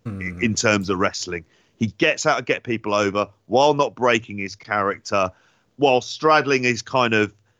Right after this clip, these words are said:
Speaker 2: his character and then being a commentator at points. And he's enthusiastic and he's funny. And he does bring up at one point during the show, he goes, "Look, we, like, we know that with everything else that's going on,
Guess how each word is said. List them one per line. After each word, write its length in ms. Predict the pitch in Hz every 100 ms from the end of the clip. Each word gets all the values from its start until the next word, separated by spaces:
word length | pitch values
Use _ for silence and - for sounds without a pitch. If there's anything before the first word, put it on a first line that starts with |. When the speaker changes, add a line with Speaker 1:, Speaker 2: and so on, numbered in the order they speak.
| _
Speaker 2:
his 180 | 113 104
character 680 | - 185 180 139 - 117 110 -
and 120 | 147
then 140 | 147
being 280 | 127 139 127
a 60 | 117
commentator 840 | - 160 143 113 - 104 90 95
at 100 | 82
points. 460 | - 95 120 123 - _ _ _
And 120 | 185
he's 160 | 214 185
enthusiastic 800 | 196 - 226 190 190 202 - 143
and 80 | 139
he's 140 | 131
funny. 320 | - 185 135
And 100 | 127
he 80 | 147
does 260 | 143 202 196
bring 280 | - 196 185
up 180 | 180 143
at 100 | -
one 300 | 127 135 123
point 400 | 123 147 85 80 _ _ _ _ -
during 300 | 147 139 120
the 60 | 117
show, 180 | 123 113
he 60 |
goes, 200 | 110 117 113
"Look, 280 | 107 90 - _ _ _ _ _
we, 300 | 147 156 151 - -
like, 220 | 127 117 -
we 160 | 135 139
know 260 | 147 135
that 100 | 117
with 100 | 101 131
everything 320 | 147 143 139
else 220 | 127 113
that's 160 | - -
going 280 | 120 110 104
on, 220 | 104